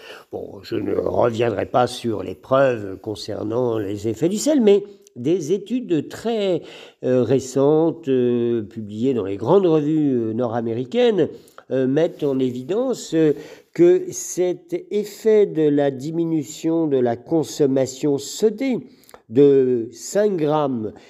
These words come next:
euh, par jour, ce qui est un, un énorme effort, hein, pour un individu. Diminuer de cinq grammes sa consommation de sel, c'est, c'est très compliqué, ça nécessite réellement, euh, de, de faire très attention.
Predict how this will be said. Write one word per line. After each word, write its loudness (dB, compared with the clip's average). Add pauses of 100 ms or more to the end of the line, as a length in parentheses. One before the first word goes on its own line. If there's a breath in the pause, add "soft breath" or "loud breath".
(240 loud breath)
euh, -2
par -4
jour, 2
ce -2
qui 0
est 2
un, 0
un 2
énorme 4
effort, 0
hein, -4
pour -4
un -4
individu. -6
Diminuer 0
de -8
cinq 0
grammes 0
sa -8
consommation -6
de -6
sel, -6
c'est, -12 (280 loud breath)
c'est 2
très 2
compliqué, 0
ça -4
nécessite -4
réellement, 2
euh, -2 (380 loud breath)
de, -4
de -2
faire -4
très 2
attention. 0